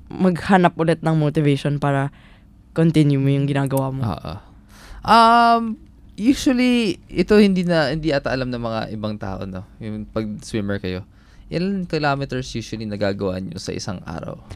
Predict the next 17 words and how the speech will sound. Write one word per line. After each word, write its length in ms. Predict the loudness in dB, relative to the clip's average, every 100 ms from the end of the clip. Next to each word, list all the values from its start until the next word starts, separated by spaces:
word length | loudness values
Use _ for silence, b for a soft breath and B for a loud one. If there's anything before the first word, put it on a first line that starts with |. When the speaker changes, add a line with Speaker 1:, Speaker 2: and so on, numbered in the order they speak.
| b b -2
Speaker 1:
Kapag 480 | 4 6 6 2 -8 -16 -18 -14
heavy 320 | 0 4 4
loaded 320 | 6 6 6
kami, 320 | 6 6 8 8
Speaker 2:
Heavy 160 | 10
Speaker 1:
around 160 | 10 8
Speaker 2:
loaded, 160 | 8
Speaker 1:
six, 240 | 2 4 6
Speaker 2:
heaviest. 560 | 6 6 4 2 -4 -14
Speaker 1:
six 400 | -6 -4 -4 0
kilometers. 640 | 4 6 4 2 -2 -4 -8
Speaker 2:
Six 400 | -6 -4 -4 -4
kilometers. 560 | 0 0 0 -4 -6
At 160 | -4 -8 -8
usually, 560 | 0 0 2 2 4
gaano 240 | 4 4 0
ka, 240 | -2 -4